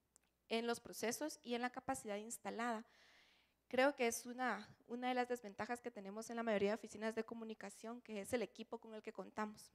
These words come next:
Entonces, hacemos maravillas muchas veces para poderles dar un servicio y parte de volvernos un sistema es estar innovando para tener, pues, un mejor producto al final para ustedes.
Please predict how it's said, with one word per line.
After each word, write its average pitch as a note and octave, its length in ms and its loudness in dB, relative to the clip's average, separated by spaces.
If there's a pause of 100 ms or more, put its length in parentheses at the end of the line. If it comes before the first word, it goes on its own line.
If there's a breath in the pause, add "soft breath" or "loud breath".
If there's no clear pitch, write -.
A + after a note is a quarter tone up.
(140)
Entonces, A3 480 -8
hacemos G#3+ 360 -2
maravillas A3 520 2
muchas A3 280 0
veces A3 280 -2
para G#3+ 200 2
poderles G3+ 520 -2
dar G#3 160 -6
un A3+ 80 -6
servicio A3+ 480 -4 (420 loud breath)
y B3+ 120 2
parte A3+ 340 6
de C4+ 60 -4
volvernos A3 720 0
un A#3 200 -2
sistema A#3+ 540 0
es A#3 100 -2
estar A3+ 480 0
innovando A3+ 640 0 (380 loud breath)
para A#3 160 4
tener, G3+ 300 -10
pues, B3+ 200 -8
un A#3 100 -8
mejor G#3+ 420 0
producto G#3+ 480 0
al A#3 140 0
final G3 280 -6
para G#3 160 0
ustedes. A3+ 380 0